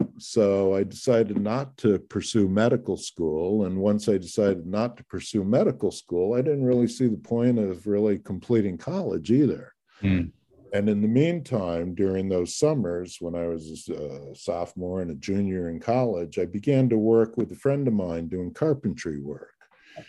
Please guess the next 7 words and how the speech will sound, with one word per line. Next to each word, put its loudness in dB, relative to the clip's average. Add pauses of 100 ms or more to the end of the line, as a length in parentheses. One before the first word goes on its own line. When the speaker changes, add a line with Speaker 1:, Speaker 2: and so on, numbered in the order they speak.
(400)
Speaker 1:
And, -2
uh, -2
and -6
I 0
got 0
so, 6 (580)
uh, -2